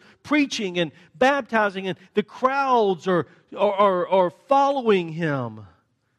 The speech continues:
We imagine that the Pharisees probably felt threatened on one hand and curious on the other. So they send the priest and the Levites to determine John's identity and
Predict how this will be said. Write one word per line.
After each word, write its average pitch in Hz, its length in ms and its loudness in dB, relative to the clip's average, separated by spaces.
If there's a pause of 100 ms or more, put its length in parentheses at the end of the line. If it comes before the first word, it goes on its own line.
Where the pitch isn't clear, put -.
(240)
We 165 140 0
imagine 175 540 -2
that 151 100 -10
the 156 80 -8
Pharisees 180 640 -2
probably 185 400 -2
felt 180 360 0
threatened 190 380 0
on 165 240 -2
one 208 200 -2
hand 170 360 -2
and 156 140 0 (320)
curious 226 1040 -4 (360)
on 147 500 0 (300)
the 156 220 0
other. 139 560 -2 (200)
So - 120 0
they 190 140 2
send 220 360 -2
the 180 80 -4
priest 220 480 -4
and 175 100 -4
the 175 60 0
Levites 175 720 -2
to 180 100 -10
determine 175 540 -6
John's 175 360 -2
identity 170 540 -4
and 226 280 0